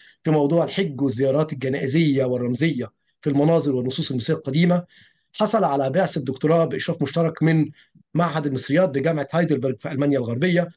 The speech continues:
وكانت الدكتوراه في سنة ألف تسعمية تسعة وتمانين، أي بعد قرابة ست أعوام من الماجستير باللغة الألمانية من إشراف، آه، عالمنا الجليل أستاذ الدكتور علي رضوان رحمة الله عليه، وأستاذ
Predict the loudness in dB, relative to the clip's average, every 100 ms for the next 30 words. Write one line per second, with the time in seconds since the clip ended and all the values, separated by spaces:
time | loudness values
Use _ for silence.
0 | _ _ -6 0 2 2 0 -4 -4 0
1 | 2 4 2 -4 _ _ _ -16 -8 -6
2 | -2 0 0 -2 -2 0 0 0 -2 -2
3 | 0 4 6 6 2 -2 _ _ _ 0
4 | 0 -2 -8 -12 -2 0 0 -2 0 2
5 | 2 -2 -4 -4 -4 -4 2 2 2 0
6 | -6 _ 0 0 2 -2 -4 0 2 2
7 | 0 -10 _ -4 0 0 0 -2 0 2
8 | 2 0 -4 -4 0 0 -2 -12 _ _
9 | _ _ -6 -4 0 0 0 0 2 2
10 | 0 -2 -4 -2 -2 0 0 0 -2 -2
11 | -4 -6 -2 -2 0 4 4 2 -2 -2
12 | 0 0